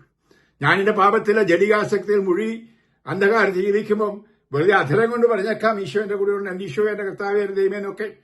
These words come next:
കൊന്തയില്ലേക്കാം, കരണക്കൊന്തയില്ലേക്കാം,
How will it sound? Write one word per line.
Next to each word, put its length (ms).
കൊന്തയില്ലേക്കാം, 880
കരണക്കൊന്തയില്ലേക്കാം, 1120